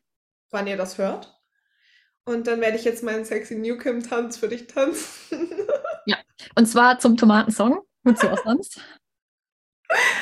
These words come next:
Speaker 1: Das wird wild. Ich sag's
Speaker 2: Wild.
Speaker 1: dir. Du, gleich.
Speaker 2: Ich merk das schon.
Speaker 1: Hm. <laughs> Stellt's euch jetzt einfach,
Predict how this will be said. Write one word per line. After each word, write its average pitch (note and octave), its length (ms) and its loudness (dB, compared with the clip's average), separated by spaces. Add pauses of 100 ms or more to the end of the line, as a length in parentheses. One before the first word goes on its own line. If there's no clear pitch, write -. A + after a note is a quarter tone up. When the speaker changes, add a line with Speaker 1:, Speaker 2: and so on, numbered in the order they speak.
(320)
Speaker 1:
Das A#3 240 0
wird A#3+ 260 -2 (100)
wild. A3+ 400 6
Ich A#3+ 200 -4
sag's A3 200 0
Speaker 2:
Wild. F3+ 120 -4
Speaker 1:
dir. F3+ 240 -4
Du, C4+ 360 -10
gleich. C4+ 320 -6
Speaker 2:
Ich B3+ 80 -10
merk G3+ 160 -8
das - 180 -8
schon. F3 240 -8 (340)
Speaker 1:
Hm. D#4 340 -6 (1040)
<laughs> - 1120 -16
Stellt's C4+ 420 2
euch B3+ 200 2
jetzt - 200 -4
einfach, G#3+ 380 -2